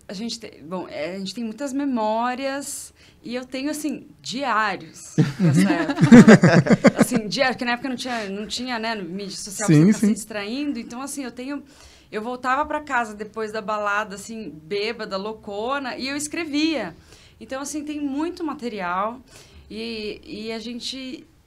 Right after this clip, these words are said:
Speaker 1: e tudo isso acaba indo pra música, assim, e as músicas são todas sobre amor, e o amor que já foi antes, o amor de agora, e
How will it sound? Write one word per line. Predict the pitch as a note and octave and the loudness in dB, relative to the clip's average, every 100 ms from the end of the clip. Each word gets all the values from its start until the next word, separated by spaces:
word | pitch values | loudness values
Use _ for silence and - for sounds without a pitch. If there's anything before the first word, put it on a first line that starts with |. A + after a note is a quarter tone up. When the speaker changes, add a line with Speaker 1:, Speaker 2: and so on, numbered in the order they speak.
| - | -20
Speaker 1:
e | |
tudo | - D#4 D#4 | -8 -6 -2
isso | D#4+ D#4+ D#4+ | -2 -2 -6
acaba | D#4+ D4 D4+ | -6 -6 -4
indo | D4 | -4
pra | D4 D4 | -6 -4
música, | C#4+ C#4+ D4 D4 F#3+ | -4 -2 -4 -8 -14
assim, | F#3+ G3 G3 | -18 -14 -12
e | G#3 | -10
as | A3 | -8
músicas | A#3+ - B3+ | -8 -8 -12
são | B3+ | -12
todas | B3 B3+ B3 C#4 | -10 -10 -10 -12
sobre | - C4 G3+ A#3 G#3 - | -10 -10 -10 -10 -12 -12
amor, | - A3 A#3+ A#3+ B3 C4 B3+ - _ _ _ _ _ - | -8 -6 -4 -4 -4 -6 -10 -20 _ _ _ _ _ -8
e | A#3+ | -4
o | A#3+ | -2
amor | B3 A#3+ A#3+ A#3+ A3+ - _ _ | -2 0 -2 -2 -6 -14 _ _
que | - G3 G3 | -20 -20 -14
já | G3 | -14
foi | A3+ A#3+ A3+ | -10 -8 -8
antes, | A3 A3+ - | -8 -10 -10
o | A3+ | -10
amor | A3 A3 | -8 -8
de | G#3+ | -6
agora, | A3+ F#3 G#3 A3 A#3 A#3 A#3 A3+ - | -8 -4 -2 0 0 -2 -4 -6 -10
e | G#3+ A3 A3+ A3+ A3 | -12 -12 -12 -12 -14